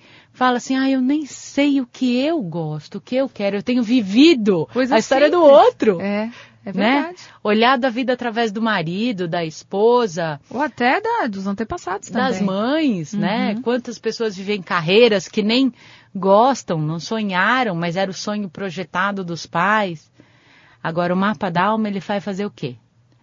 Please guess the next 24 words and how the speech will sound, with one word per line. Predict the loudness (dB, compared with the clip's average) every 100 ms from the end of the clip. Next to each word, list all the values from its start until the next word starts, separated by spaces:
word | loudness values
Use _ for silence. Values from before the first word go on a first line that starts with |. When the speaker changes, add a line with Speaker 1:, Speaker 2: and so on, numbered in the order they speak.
| _ -20 _ 2 6
Speaker 1:
Pré-pavimentar | 6 2 _ _ -2 -2 -2 -4 -4 -6 -4 0 0 -2 -8
o | -6
seu | -2 -2
Speaker 2:
Uhum, | 0
Speaker 1:
caminho, | 2 2 0 -2 -8 -8
Speaker 2:
uhum. | -4
Speaker 1:
né? | 2 4 4
A | 6
gente | 6 6 2
criar | 0 2 4 4
um | 2
caminho | 2 4 4 4
pra | 4 4
seguir. | 4 6 4 4
Speaker 2:
<laughs> | -2 -6 -6 -10 -14 -10 -10 -6 -4
Speaker 1:
Então, | 2 2 2
você | -2
trabalha | -2 -2 2 4 4 2
a | 0
tua | -2
história | -2 0 2 2 0
com | -2
a |
constelação. | -2 -4 -2 -2 -2 -4 -4 -2